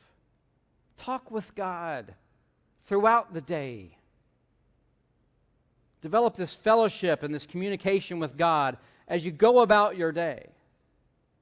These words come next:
Uh, uh, another way that, that Christians sometimes run, I think, from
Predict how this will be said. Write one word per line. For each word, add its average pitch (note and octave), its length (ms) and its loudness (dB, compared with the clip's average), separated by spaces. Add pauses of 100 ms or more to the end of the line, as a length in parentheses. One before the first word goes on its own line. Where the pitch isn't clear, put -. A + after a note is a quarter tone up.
(1700)
Uh, D#3+ 280 0
uh, - 40 4
another G3 240 2
way A3 200 8
that, G3 260 4
that F3 160 0
Christians G#3 340 -2
sometimes G3 480 -2
run, F#3+ 320 2
I G3+ 80 2
think, G3+ 340 -4
from D#3 320 -2